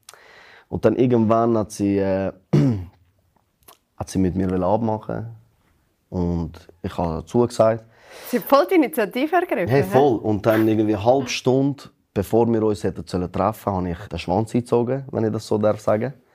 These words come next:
Speaker 1: Ich bin aus einer Beziehung gekommen, die lang gegangen ist und ich habe einfach, ich bin mir nicht sicher gewesen. Und dann habe ich gesagt, «Hey, schau, nein,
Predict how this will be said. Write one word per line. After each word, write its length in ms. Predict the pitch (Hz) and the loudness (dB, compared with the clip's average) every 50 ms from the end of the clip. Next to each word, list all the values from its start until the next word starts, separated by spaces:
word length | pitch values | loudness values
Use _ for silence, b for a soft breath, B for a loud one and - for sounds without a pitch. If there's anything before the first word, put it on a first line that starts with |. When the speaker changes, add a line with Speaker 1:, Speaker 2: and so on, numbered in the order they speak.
| _ | _
Speaker 1:
Ich 160 | - 98 - | -8 -8 -2
bin 160 | - 117 110 104 | 2 2 4 4
aus 120 | 104 92 107 | 2 2 0
einer 120 | 101 101 | 0 0
Beziehung 480 | 95 92 98 95 - - 120 127 123 113 | 0 -2 -4 -4 -2 0 2 2 2 0
gekommen, 880 | - - - 117 120 123 120 117 110 98 98 98 95 92 92 90 - - - - _ _ _ _ _ _ _ _ _ _ _ _ _ _ _ _ _ _ _ _ - - - | -2 -2 0 2 2 4 2 2 0 0 -2 -2 -2 -2 -2 -2 -4 -6 -10 -18 _ _ _ _ _ _ _ _ _ _ _ _ _ _ _ _ _ _ _ _ -18 -12 -4
die 40 | 101 | 2
lang 280 | 101 101 110 123 123 110 | 4 4 4 4 2 2
gegangen 400 | 117 110 110 110 110 110 110 110 | 2 0 2 2 0 0 0 0
ist 160 | 104 - - | -2 -4 -4
und 280 | 87 92 90 82 - - | -4 -4 -4 -4 -6 -8
ich 120 | - - | -8 -4
habe 140 | 98 95 95 | -2 0 0
einfach, 320 | 87 90 87 - - - _ b b b b b b b b b b | 0 -2 -6 -10 -16 -20 _ b b b b b b b b b b
ich 60 | b - | b 2
bin 100 | 131 135 | 2 4
mir 80 | 131 | 4
nicht 140 | 120 113 107 | 4 2 2
sicher 320 | - - 117 113 - 113 98 | 2 0 0 0 2 -2 -4
gewesen. 320 | - - - 104 104 107 | -2 0 2 4 4 4
Und 160 | 98 95 90 | 4 2 2
dann 340 | - 95 98 92 92 90 - | 2 2 4 4 2 0 0
habe 120 | 90 95 90 | 0 0 0
ich 80 | 87 | 0
gesagt, 240 | - - 87 92 90 | 0 0 0 0 2
«Hey, 200 | 101 101 101 95 95 | 4 4 6 6 4
schau, 100 | 98 98 | 4 2
nein, 500 | 92 92 92 95 95 95 92 87 80 | 2 2 2 2 2 0 0 -2 -2